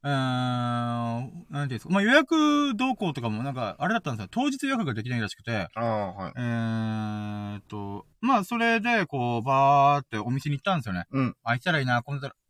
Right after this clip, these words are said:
Speaker 2: でも、四時ぐらいだったら、まだ晩飯ご飯とランチ時の合間なんで、
Speaker 1: うん。うん、うん。
Speaker 2: 空いてるだろうなと思ってたんですよ。
Speaker 1: うん。
Speaker 2: で、まあ、案の定行ってみたら、
Speaker 1: うん。
Speaker 2: えーっと、あの、なんていうんですかね。あ、まあ、で、まあ、人がいなかったんで、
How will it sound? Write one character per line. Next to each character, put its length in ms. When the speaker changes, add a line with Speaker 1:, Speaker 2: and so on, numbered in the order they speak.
Speaker 2:
で 80
も、 100
四 140
時 120
ぐ 80
ら 40
い 40
だ 60
っ 80
た 100
ら、 280
ま 120
だ 100
晩 220
飯 200
ご 80
飯 220
と 80
ラ 140
ン 80
チ 100
時 240
の 340
合 120
間 100
な 120
ん 80
で、 280
Speaker 1:
う 80
ん。 40
う 20
ん、 100
う 140
ん。 40
Speaker 2:
空 240
い 60
て 80
る 80
だ 80
ろ 80
う 40
な 300
と 80
思 100
っ 20
て 100
た 100
ん 40
で 60
す 60
よ。 80
Speaker 1:
う 80
ん。 140
Speaker 2:
で、 300
ま 140
あ、 40
案 100
の 60
定 120
行 100
っ 20
て 140
み 80
た 100
ら、 360
Speaker 1:
う 80
ん。 40
Speaker 2:
え 40
ー 40
っ 20
と、 840
あ 140
の、 60
な 260
ん 20
て 60
い 20
う 40
ん 20
で 120
す 60
か 80
ね。 140
あ、 160
ま 140
あ、 20
で、 80
ま 220
あ、 60
人 180
が 60
い 40
な 60
か 60
っ 40
た 100
ん 40
で、 220